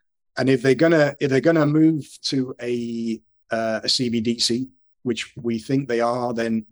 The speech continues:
<clears throat> I think one of the only ones that can do this is X R P. It's on the X R P ledger. If it's gonna be used as a true, um, digital currency.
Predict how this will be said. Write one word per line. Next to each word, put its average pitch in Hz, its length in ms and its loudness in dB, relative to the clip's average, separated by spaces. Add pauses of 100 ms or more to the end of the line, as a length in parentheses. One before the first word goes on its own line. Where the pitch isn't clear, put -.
<clears throat> 151 460 2
I 120 80 -2
think 135 320 -2
one 139 200 0
of 127 80 0
the 131 120 0
only 143 180 2
ones 135 380 0
that 127 120 -4
can 120 140 -6
do 139 180 -2
this 120 220 -4
is 120 200 -2
X 120 220 -8
R 117 160 -6
P. 120 220 -6 (100)
It's - 340 -8
on 120 140 -4
the 117 120 -2
X 117 160 -2
R 117 120 -2
P 117 180 -2
ledger. 117 380 -2 (1300)
If 127 140 2
it's 120 100 2
gonna 127 160 2
be 120 120 0
used 127 320 -4
as 123 160 0
a 117 60 -2
true, 120 540 -2 (440)
um, 110 440 -2 (960)
digital 113 360 -2
currency. 110 500 -6